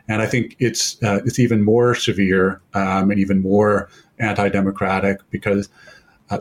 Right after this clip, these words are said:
you know, the fact is that, uh, conservative white Christian majority is now rapidly becoming, uh, a minority,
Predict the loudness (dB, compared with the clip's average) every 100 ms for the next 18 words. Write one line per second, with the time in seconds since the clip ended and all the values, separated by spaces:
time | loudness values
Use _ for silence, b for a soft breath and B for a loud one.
0 | 0 0 0 -2 -2 -2 -2 0 0 0
1 | -4 -6 -6 _ _ -4 -2 2 2 2
2 | 2 -2 0 0 2 0 -2 -4 0 2
3 | 2 0 -2 0 2 2 -2 -6 -2 0
4 | 0 0 0 -2 -2 -2 -2 -2 -2 -2
5 | -2 -2 -2 -2 -4 -10 -6 -2 -2 -2
6 | -2 0 2 2 2 0 -6